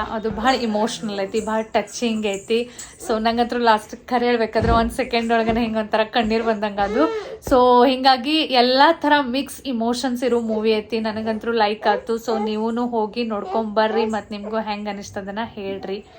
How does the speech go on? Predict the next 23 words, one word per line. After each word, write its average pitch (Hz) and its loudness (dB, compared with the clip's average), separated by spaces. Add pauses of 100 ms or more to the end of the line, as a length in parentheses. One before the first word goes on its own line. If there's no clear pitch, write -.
(280)
ಓನ್ 339 6
ಚಿಕ್ಕೋ, 294 4 (220)
ಓನ್, 285 6
ಹಾ, 269 4
ಮ್ಯಾಲ್ 254 4
ಬರ್ತಿ, 269 2
ಮ್ಯಾಲ್ 240 2
ಬರ್ತಿ. 220 -2 (340)
ನಮ್ 247 -4
ಚಿಕ್ಕುನ 277 -6 (100)
ಈಗ 247 -6
ಮ್ಯಾಲ್ 285 4
ಏರಿಸ್ಬೇಕು, 269 0
ನಾ 254 2
ಬೆಡ್ 240 2
ಮೇಲ್ 262 2
ಕೂತೀನಲ್ಲ, 240 0
ಅವನು 240 0
ಬೆಡ್ 214 0
ಮೇಲ್ 214 -2
ಬರಾವ 208 0
ಈಗ. 190 -8 (540)
ಹಾ, 226 -4